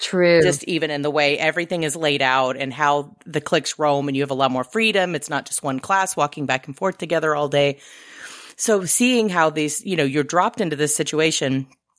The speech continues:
Speaker 2: and she's a very cautious child. She had dealt with a lot of bullying in, in elementary school. And so,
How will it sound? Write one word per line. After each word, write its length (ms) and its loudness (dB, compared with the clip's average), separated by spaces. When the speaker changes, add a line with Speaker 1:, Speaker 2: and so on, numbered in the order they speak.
Speaker 2:
and 60 0
she's 180 2
a 80 2
very 500 0
cautious 420 0
child. 380 0
She 160 -4
had 140 0
dealt 180 0
with 140 -6
a 40 -4
lot 160 0
of 120 -6
bullying 420 -2
in, 340 -4
in 140 -6
elementary 440 -4
school. 420 -2
And 160 0
so, 520 0